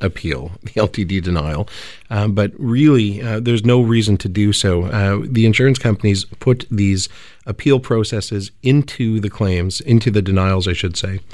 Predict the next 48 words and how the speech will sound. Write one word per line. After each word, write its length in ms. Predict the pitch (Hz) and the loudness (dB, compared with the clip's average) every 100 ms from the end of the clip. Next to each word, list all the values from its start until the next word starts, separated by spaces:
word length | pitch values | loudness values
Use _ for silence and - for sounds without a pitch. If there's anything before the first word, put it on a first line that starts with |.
| - - - - | -20 -20 -20 -10
uh, 120 | 110 | -8
because 420 | 113 120 123 110 | -4 -2 0 0
they 140 | 110 117 | 2 2
want 460 | 110 117 127 - - | 4 4 2 0 -4
to 180 | 117 | -2
draw 300 | 101 107 101 | 0 0 2
it 80 | 98 | 2
out. 240 | 95 95 - | 0 0 0
They 140 | 107 | 2
want 420 | 104 107 113 - | 4 4 4 0
to 180 | - 113 | -4 2
make 300 | 104 104 - | 4 4 2
you 200 | 101 95 - - - - | 0 0 -2 -16 -20 -6
wait 300 | 104 113 120 | 0 2 2
as 120 | 113 | 0
long 260 | 98 104 117 | 0 0 0
as 100 | 104 | -2
possible 540 | - 104 113 - 101 | -2 0 0 2 2
before 360 | 95 95 - 95 | 2 -2 0 0
you 160 | 92 98 | 2 0
speak 300 | - 113 101 | 0 -2 0
to 120 | 107 | 2
a 40 | |
lawyer, 340 | 90 78 69 73 | 2 0 -4 -6
before 340 | 92 95 107 | -4 -2 0
you 120 | 98 | 2
bring 380 | 95 104 107 101 | 2 4 4 2
a 80 | 104 | 0
legal 340 | 98 123 123 92 | 0 2 4 2
claim, 380 | - 73 65 - - - - | 0 -8 -8 -16 -20 -20 -12
because 440 | 120 110 123 104 95 | -8 0 0 0 -2
they 260 | 107 165 | 0 4
know 360 | 143 85 65 107 - - - | 4 2 -6 -12 -14 -20 -10
that 140 | - 104 | -4 0
if 160 | 131 | 0
they 140 | 123 120 | 0 -2
can 220 | 123 113 | 0 -2
do 280 | 101 147 170 | 2 4 4
it 100 | 117 | 2
for, 140 | 123 | -2
if 180 | 113 110 | -2 -2
they 100 | 123 | -2
can 160 | 120 107 | 0 0
get 180 | 131 | 2
you 120 | 160 123 | 2 4
to 80 | |
wait 320 | 104 107 117 - | 4 4 2 0
for, 360 | - 95 92 | 0 2 0